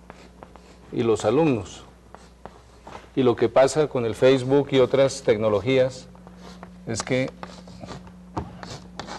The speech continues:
el profesor es apenas uno de los alumnos,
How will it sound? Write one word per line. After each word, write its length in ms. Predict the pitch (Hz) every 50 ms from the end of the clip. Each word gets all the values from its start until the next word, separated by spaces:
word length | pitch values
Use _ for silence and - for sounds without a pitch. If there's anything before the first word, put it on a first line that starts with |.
| - - - - - - - - - - - - -
el 120 | - 131 127
profesor 720 | - 143 135 117 127 113 110 - 143 143 147 151 165 -
es 300 | 151 139 139 131 - -
apenas 560 | 147 135 - - 147 143 143 143 143 - - -
uno 260 | 147 143 143 147 147
de 80 | 143
los 180 | 127 113 107 -
alumnos, 500 | 123 151 170 160 135 110 101 - - -